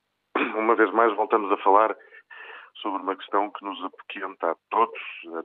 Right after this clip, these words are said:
todos os empresários, todo o que é funcionário, tudo o que é matéria-prima que, que faz e contribui para um crescimento de, de um país. Uma vez mais, eu, eu penso que aqui há uma, há uma luta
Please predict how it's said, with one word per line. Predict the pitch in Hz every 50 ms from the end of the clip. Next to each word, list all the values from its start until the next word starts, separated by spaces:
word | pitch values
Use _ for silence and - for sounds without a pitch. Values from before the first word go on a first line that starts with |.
| _ -
todos | 92 90 85 - -
os | -
empresários, | 90 87 - - - 82 90 95 98 104 101 104 101 - - - - _ _ _ _ _ _ -
todo | 98 92 85 90
o | -
que | - 90
é | 80
funcionário, | - - 92 82 - - 95 95 104 107 110 104 107 104 - _ _ _ _ _ _ _ _ _ _ _ _ _ -
tudo | - - 101
o |
que | - -
é | 98
matéria-prima | 98 98 95 - 98 95 92 - _ 107 - 104 104 104 104 101
que, | 101 - _ - - 98 95 92 - - - - - - _ _ _ -
que | - 95 - - -
faz | 110 113 113 95
e | 98 98
contribui | - 101 95 - - 95 92 104 110 113 113 113 _ -
para | 104 101 104 104 101 101
um | 98 87
crescimento | - - - - - 101 101 104 110 107 104 - - 92
de, | - 95 98 95 98 92 92 90 90 87 85 _ _ -
de | 107
um | 107
país. | - 107 95 90 80 - - - - - - _ - - _ _ - - - - - - - - - - _ _ _
Uma | 135 127
vez | 127 131 117
mais, | 123 139 139 131
eu, | 139 139 - - - _
eu | 131 127 -
penso | - 127 127 113 - -
que | -
aqui | 113 - - - 123 127 131 131 120 120
há | 117 113
uma, | 113 120 113 113 110 110 113 -
há | 104 104 110
uma | 117 113 113
luta | 110 104 107 113 117 117 - - 107 107 110 110 113